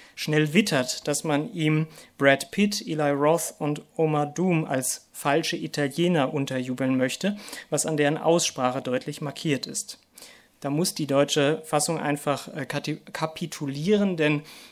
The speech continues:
ähm, Inglourious Basterds steht quasi in der Tradition polyglotter Filme. Es werden vier Sprachen verwendet, äh, zwischen denen hin und her gewechselt wird. Und, ähm, das sind eben Englisch, Deutsch, Französisch und Italienisch. Hier jetzt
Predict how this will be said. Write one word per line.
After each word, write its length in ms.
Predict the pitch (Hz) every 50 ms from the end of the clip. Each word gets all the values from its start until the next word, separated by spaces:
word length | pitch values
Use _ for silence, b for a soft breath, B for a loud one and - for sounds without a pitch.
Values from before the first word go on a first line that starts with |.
| B B
ähm, 420 | - 143 135 135 135 139 139 147 -
Inglourious 400 | - 139 147 151 156 151 151 -
Basterds 720 | - 147 156 156 156 - - 151 147 - - - - _ -
steht 280 | - - 160 160 156 -
quasi 280 | - 151 147 143 151
in 60 | 147
der 120 | 151 143 135
Tradition 600 | 143 139 131 131 127 - - - 139 139 143 143
polyglotter 600 | - - 160 156 147 143 143 147 160 - 147 123
Filme. 400 | - - - 117 117 120 127 139
Es 160 | 139 131 -
werden 180 | 139 131 131 139
vier 360 | - - - 170 160 156 151
Sprachen 640 | - - - - 135 135 135 135 - - 139 123 120 B B B B B
verwendet, 720 | - - 135 123 131 131 135 139 139 139 131 - - -
äh, 200 | - 120 147 147
zwischen 320 | - - 147 - 147 139
denen 160 | 131 139 139
hin 140 | 135 135 135
und 160 | 131 123 -
her 120 | 143 143 147
gewechselt 540 | 147 143 139 139 135 - - 143 127 120 -
wird. 240 | 139 135 131 - - B B B B B B B B B
Und, 480 | - 135 127 123 123 123 120 - - -
ähm, 240 | 139 123 120 120 120
das 160 | 123 120 -
sind 180 | 143 131 127 -
eben 360 | 156 131 123 120 120 117 - B B B B
Englisch, 420 | 151 127 131 127 127 127 - -
Deutsch, 420 | - 123 123 123 120 - - - b b b
Französisch 600 | - 135 127 - - 135 127 123 123 - - -
und 320 | 202 143 139 135 - 247
Italienisch. 640 | 170 - - 143 139 131 135 135 127 123 123 123 -
Hier 280 | - - 160 151 147 147
jetzt 360 | 147 139 139 - - - -